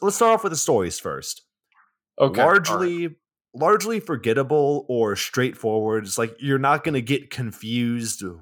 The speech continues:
Speaker 1: watching these movies, mainly because they'll fucking shove exposition down your throat just in case you, I don't know, went to go make a sandwich or something and then came back and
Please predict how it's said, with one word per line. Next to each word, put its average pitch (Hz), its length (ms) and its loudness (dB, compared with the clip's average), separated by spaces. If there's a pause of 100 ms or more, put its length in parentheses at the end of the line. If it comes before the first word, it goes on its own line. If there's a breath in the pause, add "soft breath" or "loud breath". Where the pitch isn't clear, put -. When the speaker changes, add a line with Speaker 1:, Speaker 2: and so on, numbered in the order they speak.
Speaker 1:
watching 113 400 0
these 107 200 -6
movies, 98 380 -8
mainly 117 240 -4
because 117 320 -4
they'll 101 240 -2 (220 soft breath)
fucking 123 320 -4 (100)
shove 123 580 0 (140)
exposition 123 920 -2 (240 soft breath)
down 120 260 2
your 120 160 -2
throat 117 380 2
just 120 160 -4
in 123 80 -6
case 131 360 -2
you, 120 220 -2 (260 soft breath)
I - 80 -2
don't 123 100 0
know, 120 120 2
went 123 220 -2
to 127 40 -8
go 127 120 0
make 127 220 -2
a 95 60 -4
sandwich 117 680 -2
or 104 80 -2
something 113 400 -4
and 107 80 -6
then 107 160 -8
came 123 340 -4
back 113 340 0
and 104 200 -4